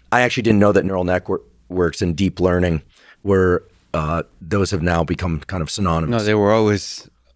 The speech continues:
Speaker 2: well, no, they were always the same thing.
Speaker 1: Interesting.
Speaker 2: It was, uh, so
Speaker 1: I'm a neuroscientist and I didn't know that.
Speaker 2: So, well, because neural networks probably mean something else in neuroscience, not something else, but a little different flavor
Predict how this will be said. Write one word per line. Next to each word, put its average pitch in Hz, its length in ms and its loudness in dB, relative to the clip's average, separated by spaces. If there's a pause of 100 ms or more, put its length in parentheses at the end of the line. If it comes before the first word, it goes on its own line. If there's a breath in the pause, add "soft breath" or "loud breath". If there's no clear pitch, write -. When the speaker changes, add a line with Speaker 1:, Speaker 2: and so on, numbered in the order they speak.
Speaker 2:
well, 110 200 0 (440)
no, 107 220 0
they 101 100 2
were 110 80 4
always 123 180 2
the 95 100 -2
same 90 260 -4
thing. 87 280 -4 (300)
Speaker 1:
Interesting. 87 500 -10 (160)
Speaker 2:
It 101 100 0
was, 104 320 0
uh, - 80 -10
so 98 280 2
Speaker 1:
I'm 151 100 0
a - 20 2
neuroscientist 131 640 0
and 101 100 -10
I 90 100 -6
didn't 90 180 -8
know 87 160 -8
that. 78 140 -12 (180)
Speaker 2:
So, 110 320 2
well, 107 320 2 (220)
because 90 500 -2
neural 95 220 0
networks 90 320 -2
probably 90 400 -2
mean 95 200 -4
something 85 380 -8
else 101 280 -2
in 85 80 -6
neuroscience, 87 480 -6
not 101 180 0
something 95 340 -2
else, 98 160 -2
but 90 160 -4
a 90 40 -2
little 98 280 2
different 87 380 -6
flavor 87 560 -2